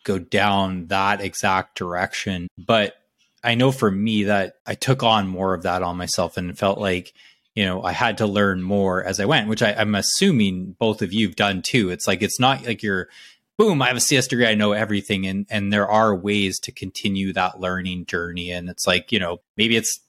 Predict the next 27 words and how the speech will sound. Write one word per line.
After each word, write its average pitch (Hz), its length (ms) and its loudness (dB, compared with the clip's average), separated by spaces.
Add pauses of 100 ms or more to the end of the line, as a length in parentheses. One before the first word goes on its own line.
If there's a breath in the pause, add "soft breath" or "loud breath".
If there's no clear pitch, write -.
you've 92 120 -10
never 110 200 2
touched - 340 -2
TypeScript 107 540 -2
and 95 80 -10
you're 87 80 -8
like, 87 180 -10
"Well, 104 380 0
they 117 80 2
didn't 156 240 2
teach 190 260 2
me 185 60 4
that 196 280 4
in 175 60 0
my 170 140 4
C 220 180 2
S 208 220 0
degree, 190 420 2
so 135 400 4
I, 123 260 2
I 135 60 2
need 156 220 0
to - 80 -8
go 151 120 4
look 147 260 0
that 143 200 0
up." 185 300 2